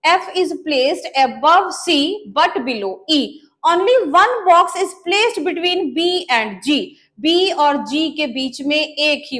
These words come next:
बॉक्स है, तो clearly जी हमारे पास यहाँ पे आ जाएगा। एक ही पोजीशन थी और दोनों के बीच में एक ही बॉक्स है। So how many boxes are placed above G? जी के ऊपर कितने बॉक्स हैं? वन, टू and थ्री।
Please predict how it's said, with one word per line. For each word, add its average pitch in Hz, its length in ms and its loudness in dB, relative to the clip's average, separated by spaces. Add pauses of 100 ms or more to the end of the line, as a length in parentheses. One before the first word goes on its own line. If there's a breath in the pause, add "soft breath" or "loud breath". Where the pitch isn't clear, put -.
(100)
बॉक्स 208 300 -2
है, 381 80 -2
तो 302 200 -4
clearly 294 420 -2 (120)
जी 302 180 -2
हमारे 202 360 -2
पास 185 300 -6
यहाँ 240 200 2
पे 311 140 0
आ 320 100 6
जाएगा। 294 280 2 (180)
एक 330 240 -2
ही 381 60 0
पोजीशन 349 520 -4
थी 415 80 -2
और 453 160 2
दोनों 302 240 0
के 311 100 -10
बीच 277 220 -6
में 269 120 -2
एक 214 180 -4
ही 233 80 -10
बॉक्स 196 280 -4
है। 269 120 4 (400 loud breath)
So 415 140 2 (100)
how 277 320 6
many 466 300 -2
boxes 349 420 2
are 349 80 2 (160)
placed 320 320 -2 (120)
above 302 360 4 (260)
G? 277 120 2 (360 loud breath)
जी 294 280 0
के 415 140 -2
ऊपर 359 280 0
कितने 294 280 -2
बॉक्स 233 320 0
हैं? 339 80 2 (100)
वन, 208 340 -4
टू 262 60 -4 (180)
and 208 120 -10 (120)
थ्री। 320 180 -4